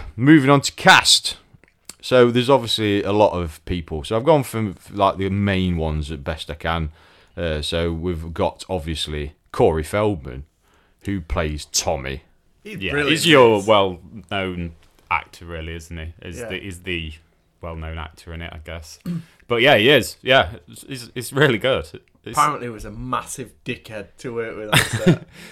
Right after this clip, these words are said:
Speaker 3: You can kinda see that he's got that sort of, uh,
Speaker 2: Yeah, bratty, yeah, bratty sort of.
Speaker 3: <clears throat>
Speaker 2: But it's,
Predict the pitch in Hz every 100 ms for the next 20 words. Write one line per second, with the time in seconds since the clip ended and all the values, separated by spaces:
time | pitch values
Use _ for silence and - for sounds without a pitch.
0 | - - _ _ - 165 - 185 - 262
1 | 247 170 - 196 180 135 113 110 - 107
2 | 101 123 98 82 101 98 92 117 95 92
3 | - 101 95 87 87 85 78 151 - 143
4 | 139 - 147 123 - - 147 - - 143
5 | 127 - 135 131 127 123 98 76 _ _
6 | - - - - 139 160 165